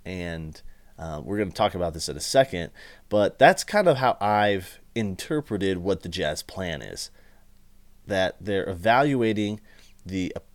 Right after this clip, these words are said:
quality of the opponent and the injuries and ability to go that night. And then once the tip-off happens, they're going all out for the win.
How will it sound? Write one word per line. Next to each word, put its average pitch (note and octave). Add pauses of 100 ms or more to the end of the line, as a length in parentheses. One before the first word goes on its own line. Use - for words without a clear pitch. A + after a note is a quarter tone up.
quality F#3+
of F3
the E3
opponent A2+ (460)
and G#2+
the G2+
injuries D3
and G2+ (300)
ability A2 (260)
to A2
go D3
that G2
night. E2+ (480)
And A2
then G#2+
once C3
the C#3
tip-off C3
happens, G2+ (320)
they're A#2
going G#2+
all F#2
out E2
for -
the D#2
win. G1+